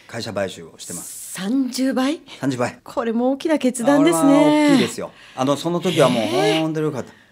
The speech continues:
Speaker 1: で、その三年後には、
Speaker 2: はあ。
Speaker 1: まあ、同じぐらいの規模だったんですけど、
Speaker 2: ええ。
Speaker 1: 今まで持ってなかった販路、販売するルートですね。
Speaker 2: ええ。
Speaker 1: これを拡大するために、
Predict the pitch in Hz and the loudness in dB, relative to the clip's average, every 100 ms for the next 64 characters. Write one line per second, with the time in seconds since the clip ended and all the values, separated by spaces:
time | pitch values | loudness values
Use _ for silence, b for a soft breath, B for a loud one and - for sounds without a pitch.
0 | b b b b b - 143 202 220 208 | b b b b b -14 -8 -4 -4 -4
1 | 202 208 214 202 190 101 87 - - 202 | -4 -4 -4 -4 -4 -4 -6 -12 -8 -6
2 | 170 - b b b 143 170 190 190 185 | -6 -8 b b b -2 0 0 0 0
3 | 180 170 170 117 95 92 87 78 - 101 | -2 -4 -6 -4 -6 -10 -14 -16 -16 -12
4 | 120 92 151 143 B B B 156 170 175 | -12 -12 -18 -18 B B B -4 -2 0
5 | 135 165 170 117 92 95 - 104 82 - | -2 -2 -4 -8 -8 -10 -8 -8 -8 -12
6 | _ _ _ - 151 113 80 - _ - | _ _ _ -4 -2 -2 -6 -16 _ -6
7 | 135 135 131 - 110 104 127 147 208 202 | -2 0 -2 -4 -6 -6 -4 0 2 2
8 | 185 165 165 165 B B B _ 165 175 | 0 -2 -6 -8 B B B _ -2 0
9 | 185 180 170 165 175 170 165 170 165 160 | 2 0 -4 -6 -2 -2 -2 -6 -4 -4
10 | 123 95 123 82 | -4 -6 -8 -10